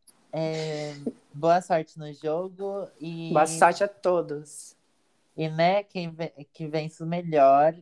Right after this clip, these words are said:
Speaker 1: E aproveite, façam de tudo, gente, porque vale cem reais.
Speaker 2: Sim, galera.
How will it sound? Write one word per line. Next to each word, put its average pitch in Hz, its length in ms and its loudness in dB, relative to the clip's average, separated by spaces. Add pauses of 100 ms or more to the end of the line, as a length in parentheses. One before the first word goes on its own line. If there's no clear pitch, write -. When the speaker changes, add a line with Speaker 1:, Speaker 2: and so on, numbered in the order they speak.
(100)
Speaker 1:
E 156 440 -12 (400)
aproveite, 147 960 -8 (200)
façam 165 260 4
de 175 120 -4
tudo, 160 260 -2
gente, 139 260 -8
porque 147 300 -4
vale 139 260 0 (140)
cem 165 220 -6
reais. 185 440 -6 (600)
Speaker 2:
Sim, 175 480 4
galera. 131 500 -4